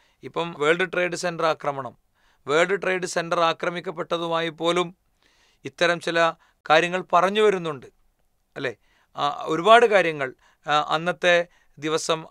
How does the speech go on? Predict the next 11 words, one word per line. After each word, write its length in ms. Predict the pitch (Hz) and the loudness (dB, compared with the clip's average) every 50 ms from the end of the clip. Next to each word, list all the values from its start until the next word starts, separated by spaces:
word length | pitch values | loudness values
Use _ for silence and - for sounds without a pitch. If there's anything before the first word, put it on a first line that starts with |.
| _ - | _ -8
അവിടെ, 320 | 151 147 156 156 160 156 156 - _ _ _ _ _ - | -4 -4 0 0 2 0 0 -2 _ _ _ _ _ -8
ആ, 60 | 147 143 147 143 | -4 -2 -2 -2
പതിനായിരക്കണക്കിന് 1080 | 135 - 147 143 160 170 180 185 196 196 196 185 165 190 185 180 165 - 190 170 175 170 170 _ _ _ _ _ - | -2 -4 -4 -4 0 4 4 4 6 4 2 0 -2 -4 -4 -4 -6 -6 -6 -6 -6 -6 -8 _ _ _ _ _ -4
ആളുകൾ 400 | 147 147 156 165 175 160 180 175 175 180 170 | 0 0 2 2 0 -2 -4 -8 -8 -8 -8
എത്തുന്ന 460 | 160 160 156 151 - - 170 160 165 | -6 -6 -6 -6 -6 -8 -10 -6 -4
ആ 60 | 165 160 | -4 -4
സ്പേസിൽ 500 | - - - 156 151 147 - - 165 156 | -4 -4 -4 -4 -4 -4 -6 -8 -8 -8
നിന്ന് 280 | 160 160 156 151 147 139 139 _ _ _ _ _ _ - | -8 -8 -8 -8 -10 -10 -10 _ _ _ _ _ _ -10
നിശ്ച-, 840 | 160 160 - _ _ _ - - - 226 220 208 202 202 190 180 | -10 -10 -10 _ _ _ -10 0 2 4 4 4 2 -2 -4 -6
നിശ്ചിത 440 | 170 175 170 - - - - 247 214 233 | -6 -8 -8 -10 -8 -6 -4 2 4 4
എണ്ണം 340 | 214 190 185 185 185 185 | 4 4 2 2 0 0